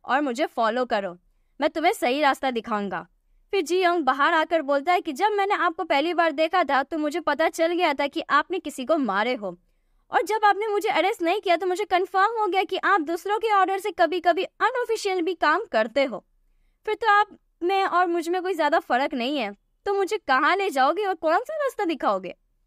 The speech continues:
वो बोलता है कितना भी महान चीज होने दो, अगर वो कंट्रोल में नहीं है तो फिर वो हथियार से कम भी नहीं है और दुनिया उसके बिना भी अच्छी है। अगर मैं तुम्हें गाइड करूंगा तो तुम जा सकते हो उधर।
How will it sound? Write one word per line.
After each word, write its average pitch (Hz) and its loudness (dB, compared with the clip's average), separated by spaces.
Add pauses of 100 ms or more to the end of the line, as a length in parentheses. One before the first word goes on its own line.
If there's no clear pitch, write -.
(360)
वो 381 0
बोलता 415 2
है 539 -2
कितना 427 0
भी 453 0
महान 349 0
चीज 392 -4
होने 294 0
दो, 240 -4 (160)
अगर 330 0
वो 453 -2
कंट्रोल 359 0
में 427 -2
नहीं 349 0
है 233 0
तो 311 -6
फिर 403 -4
वो 392 0 (120)
हथियार 392 2
से 427 -6
कम 320 0
भी 269 -2
नहीं 226 -6
है 190 -8 (600)
और - 0
दुनिया 440 -2
उसके 440 -2
बिना 403 0
भी 392 -2
अच्छी 370 -4
है। 196 -4 (160)
अगर 480 0
मैं 480 0
तुम्हें 453 -2
गाइड 311 0
करूंगा 330 2
तो 381 -6
तुम 466 -4
जा 262 2
सकते 320 -2
हो 277 2
उधर। 185 -8